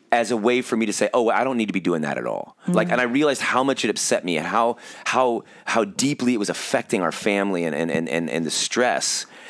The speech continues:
Speaker 1: And I thought it would be so great because this is gonna be back in my wheelhouse. Like, this is, I'm playing on my strengths. I'm not learning about how to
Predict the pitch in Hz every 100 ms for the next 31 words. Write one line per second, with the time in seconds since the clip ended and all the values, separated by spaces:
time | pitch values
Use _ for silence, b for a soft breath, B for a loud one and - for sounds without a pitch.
0 | B 117 120 - 151 185 143 120 - 104
1 | 135 113 104 107 98 113 107 120 110 92
2 | 107 101 B - - 110 135 113 95 113
3 | 143 104 62 - 80 87 131 131 107 98
4 | 135 120 92 - - 147 139 78 98 123
5 | 92 104 104 85 78 95 87 76